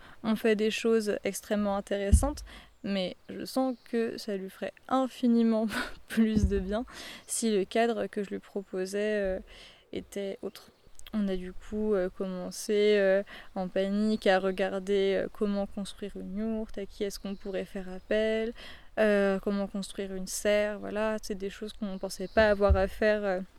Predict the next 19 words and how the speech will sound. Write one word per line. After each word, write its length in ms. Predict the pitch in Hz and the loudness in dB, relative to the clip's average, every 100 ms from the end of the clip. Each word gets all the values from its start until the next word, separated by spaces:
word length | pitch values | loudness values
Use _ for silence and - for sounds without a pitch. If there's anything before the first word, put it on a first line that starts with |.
| - | -14
tout 120 | - | -10
de 60 | 208 | -8
suite. 500 | - 233 - - - - _ - _ - - | -6 -6 -4 -4 -4 -14 _ -20 _ -18 -6
Le, 460 | 220 208 208 202 202 | 0 2 2 2 2
le 100 | 208 | 0
premier 420 | - 254 262 269 | 4 8 8 6
projet 540 | - 254 240 247 254 262 - - - - _ | 4 4 6 6 4 0 -8 -20 -20 -20 _
qu'on, 880 | - 233 220 214 208 202 202 202 208 | -2 2 2 2 0 -4 -6 -8 -10
qui 320 | - - 202 202 | -12 -14 -6 -4
a 160 | 196 | -2
semblé 380 | 190 226 214 220 | -4 0 2 0
pouvoir 460 | 214 226 214 226 220 | -2 -4 2 2 2
se, 320 | - 214 202 | -6 -4 -4
se 160 | 196 202 | -4 -8
réaliser 680 | 202 202 196 202 202 214 | -6 -6 -4 -4 -2 -4
pour, 320 | 214 - 196 | -4 -12 -10
euh, 140 | 196 196 | -6 -4
notre 340 | 214 202 - 185 | -2 -4 -4 -4
redéménagement, 1160 | 170 - 226 214 214 208 202 202 202 214 220 | -4 2 2 4 2 2 0 -2 -2 -4 -4